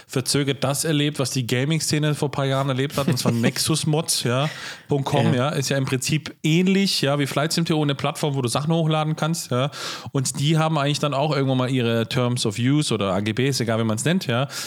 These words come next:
Speaker 1: ähm, einfach mal dann angepasst, eben genau wie jetzt auch, dass sie gesagt haben, pass mal auf, ähm, du kannst die Sachen nicht mehr löschen, ja, sondern die bleiben einfach hier erhalten, dass die Plattform dann auch im Prinzip ja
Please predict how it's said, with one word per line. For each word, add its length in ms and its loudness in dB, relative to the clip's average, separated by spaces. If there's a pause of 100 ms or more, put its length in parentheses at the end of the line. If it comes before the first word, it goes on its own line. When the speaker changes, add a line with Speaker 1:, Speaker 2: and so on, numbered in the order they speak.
(160)
Speaker 1:
ähm, 200 2
einfach 260 0
mal 140 2
dann 140 0
angepasst, 520 0
eben 260 0
genau 280 0
wie 60 0
jetzt 240 0
auch, 160 0
dass 160 -4
sie 80 -2
gesagt 240 -2
haben, 120 -2
pass 120 -4
mal 80 2
auf, 400 0
ähm, 360 0
du 60 -4
kannst 220 -4
die 40 0
Sachen 160 0
nicht 120 -2
mehr 80 2
löschen, 300 0
ja, 200 0
sondern 240 0
die 140 -2
bleiben 240 -2
einfach 160 -2
hier 120 0
erhalten, 440 0
dass 160 -2
die 100 -4
Plattform 360 -2
dann 120 -2
auch 220 -2
im 240 -4
Prinzip 400 -2
ja 220 0